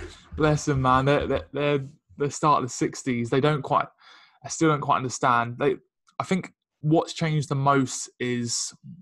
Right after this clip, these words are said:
Speaker 2: uh, a level of admiration. I, I think more. I think they thought I was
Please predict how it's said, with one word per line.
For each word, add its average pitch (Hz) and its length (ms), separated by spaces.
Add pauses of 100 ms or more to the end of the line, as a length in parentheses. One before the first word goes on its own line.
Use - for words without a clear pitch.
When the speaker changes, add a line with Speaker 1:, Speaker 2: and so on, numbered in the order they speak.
(640)
Speaker 2:
uh, 120 260
a 120 60
level 127 460
of 117 220 (100)
admiration. 123 720 (180)
I, 123 160
I 123 120
think 117 320 (160)
more. 123 280
I 120 80
think 135 280
they 127 140
thought 131 200
I 120 120
was 120 260